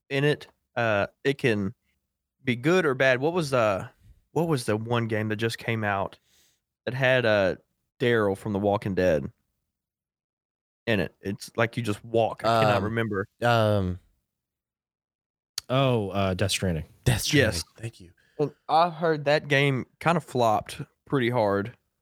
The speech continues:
Speaker 1: Um, but I think this one's gonna be better. It's a different, completely different style of game anyways.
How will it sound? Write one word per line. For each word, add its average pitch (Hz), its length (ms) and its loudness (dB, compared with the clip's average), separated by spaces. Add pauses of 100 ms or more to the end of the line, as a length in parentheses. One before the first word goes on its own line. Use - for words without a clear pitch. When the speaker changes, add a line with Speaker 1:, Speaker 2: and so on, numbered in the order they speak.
(500)
Speaker 1:
Um, 107 560 -2 (600)
but 175 120 2
I 180 80 2
think 175 240 -2
this 151 160 2
one's 147 140 0
gonna 143 120 -2
be 135 60 -4
better. 127 260 2
It's 143 160 0
a 151 40 -4
different, 160 360 0
completely 151 300 2
different 127 260 -2
style 117 240 2
of 107 80 -2
game 113 220 0
anyways. 98 500 0